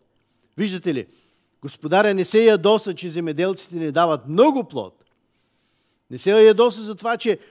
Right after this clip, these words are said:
плода, който дават, не е в отлично качество.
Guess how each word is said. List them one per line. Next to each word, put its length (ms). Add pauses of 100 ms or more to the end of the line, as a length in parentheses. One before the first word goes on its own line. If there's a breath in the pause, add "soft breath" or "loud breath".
(120 loud breath)
плода, 460 (380)
който 300
дават, 380
не 100
е 80
в 180
отлично 460
качество. 680